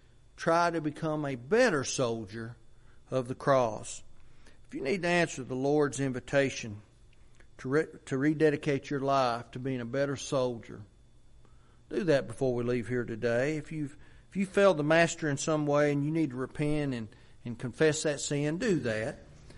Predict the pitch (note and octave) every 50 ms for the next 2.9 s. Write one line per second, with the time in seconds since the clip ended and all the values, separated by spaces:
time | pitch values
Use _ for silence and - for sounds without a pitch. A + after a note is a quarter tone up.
0 | - - - - - - - D3+ D3+ - - C4+ E4 F#4 D4 G3+ E3+ G3+ G3+ F#3+
1 | F#3 E3+ D3+ C3 A#2+ - - E3+ E3 F3 E3+ E3 C3 C#3 C#3 C3+ C#3 C3+ C3 A#2+
2 | B2 D3 D#3 D3+ C#3+ D3+ - C#3+ B2+ B2+ C#3 C#3+ C#3 C3 A#2 A2 A2 -